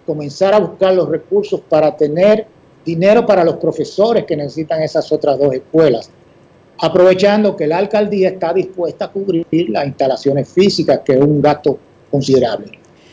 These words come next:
Entonces estamos en eso, Family, claro que sí, estamos en esa gestión de la alianza público-privada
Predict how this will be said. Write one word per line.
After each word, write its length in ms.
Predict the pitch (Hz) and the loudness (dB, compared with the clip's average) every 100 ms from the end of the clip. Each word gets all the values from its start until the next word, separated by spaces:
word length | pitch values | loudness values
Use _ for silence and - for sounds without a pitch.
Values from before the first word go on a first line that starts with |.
| _ | _
Entonces 280 | - 151 190 | -6 2 2
estamos 320 | 190 202 214 | 4 4 6
en 80 | 202 | 4
eso, 300 | 185 180 170 | 2 0 -4
Family, 500 | - 170 170 160 165 | -2 -2 -2 -2 -4
claro 380 | - 160 170 180 | -2 0 0 0
que 80 | 175 | -2
sí, 380 | - 147 123 123 | -6 -6 -4 -6
estamos 500 | - 156 165 180 170 | -4 -4 -2 -2 -2
en 120 | 165 | -4
esa 240 | 160 180 | -2 -2
gestión 680 | 151 - - 165 185 196 190 | -2 -2 0 4 4 2 -4
de 220 | 185 143 139 | -6 -2 0
la 80 | |
alianza 380 | 139 147 147 147 | 2 0 0 -2
público-privada 880 | 147 139 135 - 143 185 202 202 196 | -2 -2 -4 -2 2 4 4 4 0